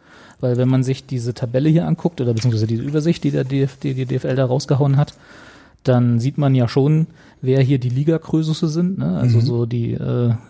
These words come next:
Speaker 1: üblichen Verdächtigen, die auch dann um die Champions League Quali eigentlich spielen, mit auch nicht wenig Geldeinsatz.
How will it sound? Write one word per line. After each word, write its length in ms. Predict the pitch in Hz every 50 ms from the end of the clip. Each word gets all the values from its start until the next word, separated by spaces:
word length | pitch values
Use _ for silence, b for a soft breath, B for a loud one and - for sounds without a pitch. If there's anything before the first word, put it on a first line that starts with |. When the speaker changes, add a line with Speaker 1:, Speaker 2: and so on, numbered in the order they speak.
| _ -
Speaker 1:
üblichen 300 | - - - 135 120 127
Verdächtigen, 580 | - - 120 135 143 - - - 143 139 131 123
die 100 | 131 131
auch 120 | - - -
dann 380 | - 131 123 123 120 117 110 B B B B
um 160 | - 123 120 117
die 260 | 120 120 120 120 110 - - -
Champions 460 | - - 131 131 - 139 135 - -
League 260 | 139 135 135 - -
Quali 400 | - - 143 127 131 135 139 131
eigentlich 280 | 131 131 139 131 - -
spielen, 460 | - - 135 135 143 160 175 185 B B B B B B B B B B B B B
mit 200 | - 127 120 -
auch 120 | - 113 -
nicht 180 | 135 127 - 135
wenig 280 | 131 131 127 120 -
Geldeinsatz. 680 | - 120 123 - - 139 139 135 151 151 - - - -